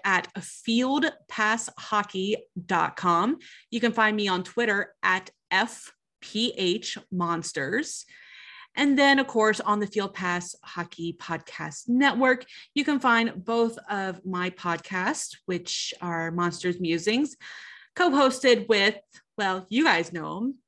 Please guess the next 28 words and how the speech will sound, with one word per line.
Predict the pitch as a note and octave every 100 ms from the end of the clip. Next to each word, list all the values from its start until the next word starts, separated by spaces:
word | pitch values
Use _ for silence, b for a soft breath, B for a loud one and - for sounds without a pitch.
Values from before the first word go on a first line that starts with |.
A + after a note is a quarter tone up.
| _ _
him, | F#3 - F#3+
<laughs> |
Jay | F#3
Foster. | - - - B3+ F4+ B B B -
Uh, | A3 A#3
<laughs> |
he, | A#3+ - C4+ C4+ - C4+ - B B B B -
I | - A3 G#3
mean, | G#3 F#3
I | F#3
think | G#3+ G3+
you've | F#3
heard | G3+ F#3
this | G3+ F#3+ - - _ _
combo | A3 G3+ F#3+
of | F#3
voices | F#3 F3 F#3 E3+
before. | F3 - F#3 G#3+
And | A#3 A3
then | G#3+
also | - G3 F#3 - F#3+ F#3 F3+ B B B -
The | F#3+ A3+
Holy | - F#3 F3 F#3+
Grail, | F3 E3+ E3+
again, | F3+ F3+ E3+
that's | E3 -
G | - F#3
R | A2 C#3+ C3